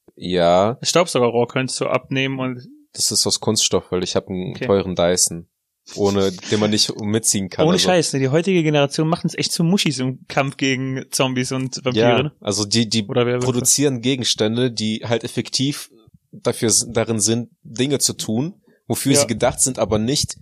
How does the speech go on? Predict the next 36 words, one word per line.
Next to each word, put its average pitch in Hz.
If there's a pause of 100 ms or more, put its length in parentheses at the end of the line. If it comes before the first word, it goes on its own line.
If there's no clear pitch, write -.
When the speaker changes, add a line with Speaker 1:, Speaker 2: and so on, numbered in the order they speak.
(120)
Speaker 1:
sich -
selbst -
zu -
verteidigen. 101 (1500)
Speaker 2:
Ähm, 131 (380)
Speaker 1:
Ich -
hab 139
Speaker 2:
du 135
Speaker 1:
überlegt, 104
Speaker 2:
hast, -
Speaker 1:
mir 107
einen 139
Speaker 2:
du 143
hast 107
Speaker 1:
Baseballschläger 90
zu 85
bestellen 80
bei 78
Amazon. 80
Speaker 2:
Okay. 135 (120)
Du 143
hast 139
keinen 143
Werkzeugkasten 147
oder 175
sowas? 180 (460)
Speaker 1:
Ja, 95
so 87
eine 92
kleine 92 (300)
Dose, 98
wo 87
früher 90
Kekse 107
drin 85
waren. 82